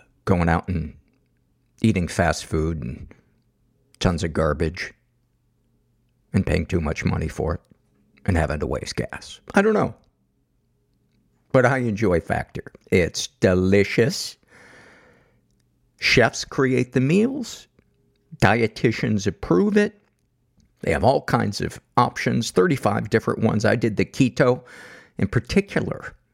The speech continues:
love the turkey chili and zucchini with ancho lime crema. If that doesn't tell you a chef's involved, I don't know what you want from me.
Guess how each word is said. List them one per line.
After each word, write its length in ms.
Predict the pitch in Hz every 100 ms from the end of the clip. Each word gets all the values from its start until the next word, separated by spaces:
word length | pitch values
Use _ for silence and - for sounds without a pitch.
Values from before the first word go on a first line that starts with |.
| _
love 280 | - 101 95
the 80 | -
turkey 380 | - 104 95 110
chili 440 | - 127 107 104
and 120 | 98
zucchini 920 | 90 95 - - 151 170 120 90 95 113
with 340 | - 101 - -
ancho 640 | 110 117 - 104 104 110 - _ _
lime 580 | - - 95 92 92 95 -
crema. 360 | - 90 -
If 80 | -
that 160 | - -
doesn't 280 | - -
tell 180 | - 131
you 180 | 131 -
a 40 |
chef's 380 | 90 - 82 -
involved, 460 | 82 78 80 73 -
I 120 | 85
don't 160 | 78 76
know 80 | 67
what 200 | 62 -
you 80 | -
want 220 | - -
from 220 | -
me. 80 | -